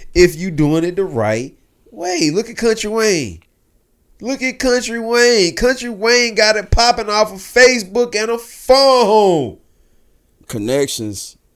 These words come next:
Speaker 2: And guess all them people he found.
Speaker 1: And
Speaker 2: Put
Speaker 1: then
Speaker 2: 'em
Speaker 1: what
Speaker 2: on.
Speaker 1: he moved from Facebook right on into his destiny. Putting out movies.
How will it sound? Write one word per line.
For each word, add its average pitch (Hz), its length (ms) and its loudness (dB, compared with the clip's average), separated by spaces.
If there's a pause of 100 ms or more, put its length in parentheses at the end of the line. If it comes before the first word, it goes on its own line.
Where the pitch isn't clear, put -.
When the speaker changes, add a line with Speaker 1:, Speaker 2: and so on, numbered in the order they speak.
Speaker 2:
And 98 140 -10
guess 131 240 -6
all 120 240 -2
them 139 140 -6
people 139 260 -8
he 139 160 -8
found. 147 640 -6
Speaker 1:
And 240 120 -2
Speaker 2:
Put - 20 -2
Speaker 1:
then 254 260 2
Speaker 2:
'em 226 60 -2
Speaker 1:
what 254 140 8
Speaker 2:
on. 254 60 4
Speaker 1:
he 254 60 0
moved 254 320 0
from 220 80 -10
Facebook 226 680 0
right 156 260 6
on 202 220 6
into 208 240 0
his 220 240 2
destiny. 170 680 2 (1080)
Putting 165 220 -4
out 165 180 -2
movies. 135 480 -6